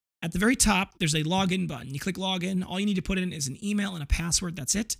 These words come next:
The bottom left-hand corner, there's a rewards tab. Once you click on that, once you're logged in, you get five percent back on any purchase you make as in-store credit, and there's a shareable link.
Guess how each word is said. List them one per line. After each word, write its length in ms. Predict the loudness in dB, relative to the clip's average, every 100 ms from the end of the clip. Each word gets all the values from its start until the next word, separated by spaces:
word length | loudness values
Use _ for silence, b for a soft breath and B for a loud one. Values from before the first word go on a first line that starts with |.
| _ _
The 60 | -4
bottom 200 | 0 0
left-hand 420 | 0 0 0 -2
corner, 260 | -2 -4 -2
there's 180 | -2 -4
a 20 |
rewards 480 | -4 -4 -4 -4 -4
tab. 240 | -8 -10
Once 180 | -8 -6
you 60 | -4
click 220 | -6 -6
on 100 | -6
that, 220 | -8 -8
once 200 | -4 -2
you're 80 | -2
logged 260 | -2 -2 -2
in, 160 | -2
you 80 | -4
get 140 | -6 -6
five 340 | -6 -4 -4
percent 300 | -2 -2 -2
back 200 | -6 -6
on 80 | -8
any 200 | -6 -4
purchase 400 | -4 -2 0 0
you 60 |
make 260 | -2 -2 -4
as 120 | -4
in-store 280 | -4 -2 -4
credit, 320 | -4 -6 -6 -4
and 400 | 0 0 -2 -6 -10 _
there's 100 | -4
a 40 | 0
shareable 360 | 0 0 -2
link. 240 | -4 -8